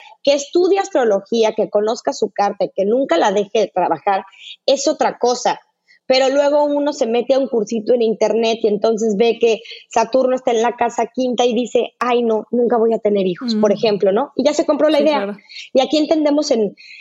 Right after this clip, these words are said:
Speaker 1: lo poderoso que puede llegar a ser, eh, la
Speaker 2: Claro.
Speaker 1: mente, algo de lo que me gustaría también tratar este, un poquito. De lo que tú estás hablando ahorita, de este tema como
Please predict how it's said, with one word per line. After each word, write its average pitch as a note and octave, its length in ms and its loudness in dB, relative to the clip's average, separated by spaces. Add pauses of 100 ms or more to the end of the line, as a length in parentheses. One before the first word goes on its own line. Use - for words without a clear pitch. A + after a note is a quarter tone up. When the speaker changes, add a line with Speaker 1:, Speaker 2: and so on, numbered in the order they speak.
(100)
Speaker 1:
lo C4 240 2
poderoso C4 520 2
que C4 100 0
puede B3 320 0
llegar A3+ 320 2
a A3+ 80 -2
ser, A3+ 420 -2
eh, A3+ 320 2
la G#3+ 200 2
Speaker 2:
Claro. G3+ 80 0
Speaker 1:
mente, A#3+ 360 0
algo G3+ 220 0
de G3+ 80 2
lo F#3+ 100 -2
que F3+ 120 -4
me F3+ 100 -10
gustaría F#3+ 400 -2
también G#3 440 -2
tratar G3+ 300 0
este, G3 400 -2
un A3 140 -2
poquito. - 420 -4 (400)
De B3 140 2
lo C#4+ 140 2
que C#4+ 100 0
tú D#4+ 100 -2
estás E4+ 300 -2
hablando C4 400 0
ahorita, C4 420 0
de A#3+ 80 0
este A#3+ 200 -2
tema A#3+ 380 -4
como F#3+ 500 0